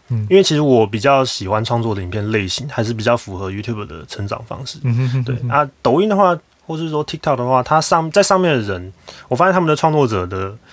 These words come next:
Speaker 2: 人格都要压缩到非常扁平。
Speaker 1: 嗯哼。
Speaker 2: 比如说有一个很有名的黑人，
Speaker 1: 嗯。
Speaker 2: 他就是别人做一些很，
Speaker 1: 很
Speaker 2: 很莫名其妙的事情，
Speaker 1: 无聊的梗，他就
Speaker 2: 然后你就要去，他就是两手一摊，
Speaker 1: 对，
Speaker 2: 然后就说：
Speaker 1: 双手一摊。
Speaker 2: “你为什么不这样做呢？”
Speaker 1: 对，那个
Speaker 2: 对，
Speaker 1: 超红的。
Speaker 2: 那，那全世界的人对他的印象就是他会两手一摊。
Speaker 1: 对。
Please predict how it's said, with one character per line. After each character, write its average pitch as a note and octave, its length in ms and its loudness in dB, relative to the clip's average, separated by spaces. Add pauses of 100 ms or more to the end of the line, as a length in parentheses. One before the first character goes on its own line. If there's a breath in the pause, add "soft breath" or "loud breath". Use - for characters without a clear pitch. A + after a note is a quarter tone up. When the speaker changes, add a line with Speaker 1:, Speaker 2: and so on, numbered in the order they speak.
(360 soft breath)
Speaker 2:
人 A#2 300 2
格 A2 200 0
都 A#2 100 2
要 C3+ 80 4
压 C3 200 4
缩 B2+ 160 -2
到 B2+ 100 4
非 B2 160 0
常 G2 280 -4
扁 - 180 -10
平。 - 180 -12 (280)
Speaker 1:
嗯 A#2+ 180 2
哼。 B2 180 -4
Speaker 2:
比 C3 120 2
如 C#3+ 40 4
说 F3+ 280 6
有 A2 160 0
一 A2 40 -2
个 A#2 140 2
很 G#2+ 180 0
有 A#2 120 4
名 F#2+ 160 -2
的 F#2 120 -4
黑 G2 200 -2
人， A#2 120 -6 (260)
Speaker 1:
嗯。 C3 80 0
Speaker 2:
他 A#2 60 4
就 A#2+ 120 -2
是 A#2 200 0 (300 loud breath)
别 B2+ 120 4
人 C3 100 4
做 C#3+ 160 4
一 C3+ 40 4
些 B2+ 220 4
很， G#2 500 -4
Speaker 1:
很 A#2+ 200 2
Speaker 2:
很 C3 80 -2
莫 D3 200 6
名 D3+ 100 6
其 C3+ 120 6
妙 C3 160 6
的 C3 80 4
事 B2 80 2
情， A2 160 -2
Speaker 1:
无 F#2+ 40 -2
聊 C#3 40 4
的 - 20 2
梗， - 0 -
他 - 0 -
就 B2 40 2
Speaker 2:
然 A#2+ 100 6
后 D3 60 4
你 B2 100 0
就 A#2 100 2
要 C3+ 140 4
去， C3 180 0 (240 loud breath)
他 F#3 120 0
就 F#3 80 -2
是 G3+ 80 4
两 B2+ 200 2
手 B2 160 -2
一 B2 60 -6
摊， A2 220 -2
Speaker 1:
对， D3 100 4
Speaker 2:
然 B2+ 80 4
后 - 20 0
就 B2 40 -2
说： D#3 80 4
Speaker 1:
双 - 100 6
手 C#3+ 80 4
一 - 0 -
摊。 - 0 - (140)
Speaker 2:
“你 - 20 4
为 A#3+ 60 6
什 F3+ 100 2
么 B2+ 80 4
不 A2+ 160 2
这 A#2+ 100 2
样 A#2+ 140 2
做 A2 180 0
呢？” F#2 60 -2
Speaker 1:
对， C#3 300 6
那 D#3+ 100 4
个 D3+ 60 4
Speaker 2:
对， C#3 40 2
Speaker 1:
超 C#3+ 200 4
红 B2+ 140 4
的。 G#2+ 40 -4
Speaker 2:
那， A2 60 -2
那 G#2+ 60 0
全 D3+ 180 2
世 G3 120 0
界 F#3+ 120 6
的 C#3 80 2
人 A2+ 100 4
对 C3 100 0
他 C#3+ 140 2
的 A#2+ 80 -2
印 C#3+ 160 2
象 A#2+ 180 2
就 G#2+ 80 -6
是 A#2 140 -2
他 A#2 260 0
会 A#2+ 200 2
两 G2+ 200 -2
手 G#2+ 220 -2
一 A2+ 60 -4
摊。 G2 320 -2
Speaker 1:
对。 C3 200 2